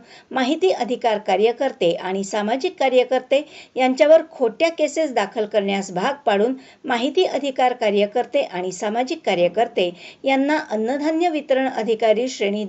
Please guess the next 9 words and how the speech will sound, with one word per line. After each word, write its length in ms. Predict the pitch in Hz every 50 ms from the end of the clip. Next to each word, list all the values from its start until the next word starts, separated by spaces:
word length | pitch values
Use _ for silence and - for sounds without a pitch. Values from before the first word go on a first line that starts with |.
| 185
दोन 200 | 202 247 285 302
कार्यालयातील 800 | 302 - 247 208 180 180 175 180 175 185 190 196 190 - 254 262 - -
अधिकारी 480 | - 185 175 262 262 269 277 269 269 277
कार्यालयात 580 | 262 - 226 196 190 190 180 180 180 180 180 175
येण्यास 400 | 180 214 254 226 196 214 - - - - - - - _
मज्जाव 420 | 254 262 269 220 202 311 320 349 349 339
करत 240 | 311 277 269 262 -
असल्याचे 500 | - 208 - 208 208 196 196 196 269 247
उदाहरणासह 1000 | - - 208 196 247 285 277 285 302 277 269 262 262 262 262 - 254 226 226